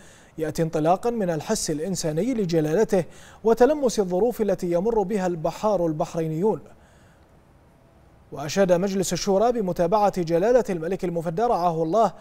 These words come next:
واهتمامه بالمواطنين وشؤونهم الذي يجسد ويرسخ من خلاله أسمى معاني القائد الحكيم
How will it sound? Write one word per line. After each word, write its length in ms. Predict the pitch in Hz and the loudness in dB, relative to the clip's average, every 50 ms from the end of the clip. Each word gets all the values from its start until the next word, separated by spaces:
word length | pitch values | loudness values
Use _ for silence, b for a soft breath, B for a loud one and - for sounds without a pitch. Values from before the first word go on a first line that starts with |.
| B B B B B B | B B B B B B
واهتمامه 640 | 240 233 214 - - 254 285 330 302 247 214 196 254 | 2 2 2 2 -2 -2 0 0 0 0 0 0 0
بالمواطنين 760 | 302 247 247 202 185 185 180 180 175 - 165 170 202 247 262 269 | 0 0 0 0 0 0 0 0 0 -2 -4 -4 -2 -2 -4 -4
وشؤونهم 920 | 277 262 208 185 175 - - 180 151 175 220 240 226 208 196 208 196 170 B B B B B B B B | -4 -4 -4 -4 -4 -6 -6 -8 -4 0 0 2 2 2 0 0 -2 -4 B B B B B B B B
الذي 560 | - 143 165 190 190 208 196 185 190 190 180 175 | -6 -2 0 0 2 2 0 -2 -2 -4 -4 -4
يجسد 480 | 160 151 233 240 - - - 214 196 | 0 2 2 2 2 0 -4 -4 -4
ويرسخ 800 | 262 277 247 190 175 165 156 160 208 233 - - 208 190 - - | -4 -4 -2 -2 0 0 0 0 0 0 0 0 -4 -4 -4 -4
من 220 | 170 170 202 214 185 | -4 -2 -2 -4 -4
خلاله 640 | - 175 165 202 220 220 196 175 180 175 165 175 247 | -4 -2 -2 0 0 0 0 0 0 -2 -2 -2 -4
أسمى 380 | 247 - - 202 190 190 170 | -4 -4 -4 -4 -4 -4 -4
معاني 400 | 156 156 160 175 208 233 220 196 | -4 -4 -4 -2 -2 0 0 0
القائد 460 | 175 160 - - 214 214 180 175 165 160 | 0 -2 -2 0 0 2 2 0 -2 -2
الحكيم 560 | 156 147 - - 160 - 220 226 208 180 | -4 -4 -6 -6 -4 0 2 2 2 0